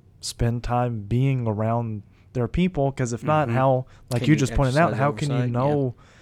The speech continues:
Speaker 1: what they're going through, what they need spiritually, if there's any corrections that need to be made, if there's anybody that is discouraged, that needs encouragement, if you're not among them, how could you ever know that? And, and you really couldn't.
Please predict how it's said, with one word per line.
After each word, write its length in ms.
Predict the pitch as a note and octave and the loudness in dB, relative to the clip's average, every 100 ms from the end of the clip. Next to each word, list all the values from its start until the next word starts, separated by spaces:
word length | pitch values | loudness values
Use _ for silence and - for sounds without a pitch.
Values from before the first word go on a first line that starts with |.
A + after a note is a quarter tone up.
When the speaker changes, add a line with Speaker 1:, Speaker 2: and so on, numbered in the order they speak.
| - - - | -20 -20 -8
Speaker 1:
what 260 | B2 C#3+ - | 0 2 2
they're 120 | A#2+ | 0
going 400 | A2 C#3 D#3+ D3+ | 4 4 4 2
through, 280 | D3+ D#3 D3 | 0 0 2
what 220 | A#2 - | 0 0
they 120 | A2 | -2
need 320 | A2 A#2 B2 | -2 0 -2
spiritually, 760 | - - C#3 D3 - D3 D3 C#3 - - - | -4 -2 0 0 -2 -4 -2 -6 -12 -20 -8
if 120 | A#2+ | -2
there's 200 | C3 A#2+ | -2 -2
any 140 | B2+ A2+ | -4 -4
corrections 600 | A#2 A#2 D3 - D#3 C3+ | -4 0 0 0 -6 -2
that 160 | C3 | -2
need 180 | C3+ C3+ | -2 -4
to 60 | C3 | -2
be 140 | C3 | -2
made, 300 | C3 C3 C3+ | 0 0 0
if 100 | A2+ | -2
there's 240 | A#2 A2 A#2+ | -2 -2 -4
anybody 480 | B2 A#2+ A#2+ A#2+ - - - - - | -2 -2 -2 -4 -8 -18 -20 -20 -6
that 180 | A#2 | 0
is 220 | A#2+ D#3 D3 | 4 4 4
discouraged, 680 | D3 - - C3+ C#3 C3 | -2 0 0 2 2 0
that 120 | A2 G#2 | -6 -4
needs 360 | A#2 D3+ D3+ | -2 -2 -2
encouragement, 680 | D3 B2+ C3+ C3+ B2 B2+ B2 - - - | -4 -4 0 0 0 -6 -6 -14 -20 -18
if 200 | - A#2+ | -8 -4
you're 140 | C3+ C3 | 0 2
not 240 | C3 C3+ | 2 2
among 560 | A#2+ A#2 A2+ B2+ D3 B2 | 0 -4 0 2 2 0
them, 260 | G#2+ G#2 G#2 | -2 -4 -2
how 200 | A#2+ A#2+ | -2 -2
could 240 | C3 A2 | -4 -4
you 180 | A2 A2 | -2 0
ever 380 | A2+ G#2+ G2+ G2 - | -2 -2 -6 -6 -10
know 280 | A#2 C3+ E3+ | -2 2 2
that? 260 | A#2 G#2+ A2+ | 2 -2 -2
And, 240 | A2+ G2+ | -6 -6
and 180 | - A2+ | -6 -4
you 80 | A2+ | -4
really 420 | A#2+ C#3+ A2 G#2 - - - | 0 0 0 -6 -18 -20 -18
couldn't. 480 | - D#3 A#2 F#2 - | -2 0 0 -6 -12